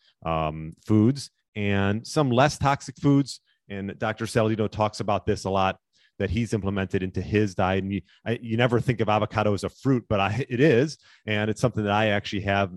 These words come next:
not every day, but I'll have it with eggs from time to time, um, uh, or on its own, or berries and squash and cu-, cucumbers are on the, on the less toxic side, a little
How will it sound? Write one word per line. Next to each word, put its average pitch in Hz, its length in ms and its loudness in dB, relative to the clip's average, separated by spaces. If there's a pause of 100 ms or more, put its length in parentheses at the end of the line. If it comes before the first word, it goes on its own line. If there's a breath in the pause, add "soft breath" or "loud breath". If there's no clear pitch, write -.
(100)
not 120 220 0
every 90 180 0
day, 123 300 4
but 101 160 -2
I'll 92 100 0
have 98 220 -4
it 90 80 -8
with 90 140 -4
eggs 95 280 -2
from 98 140 -8
time 90 220 -2
to 82 40 -6
time, 98 460 -2 (400 soft breath)
um, 85 600 -4 (420)
uh, 82 220 -8
or 113 260 4
on 90 140 2
its - 140 -6
own, 95 460 -2
or 117 380 4
berries 98 600 0
and 90 100 -12
squash 104 540 2
and 95 120 -8
cu-, 135 160 0
cucumbers 95 640 0
are 95 220 2 (500)
on 127 140 -6
the, 131 240 -6
on 151 80 -4
the 156 80 0
less 156 280 0
toxic - 380 -6
side, 85 220 -6
a - 20 -6
little 143 220 -2